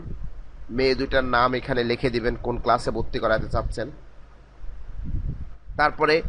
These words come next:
নিচে আপনি আপনার মোবাইল নাম্বারটা লাগবে। এখানে আপনি একটা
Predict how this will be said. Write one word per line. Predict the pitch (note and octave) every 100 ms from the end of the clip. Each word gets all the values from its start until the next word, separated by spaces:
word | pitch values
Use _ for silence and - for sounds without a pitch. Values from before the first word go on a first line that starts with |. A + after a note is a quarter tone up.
| - - - - -
নিচে | D#3 D#3+
আপনি | D3 C#3
আপনার | C#3 C#3
মোবাইল | A#2+ A#2 B2
নাম্বারটা | A#2+ A2 A2 -
লাগবে। | E2 E2 - - - - - - - - - - -
এখানে | D#3 F3+ F#3 F3
আপনি | F3
একটা | E3 D#3+ D#3+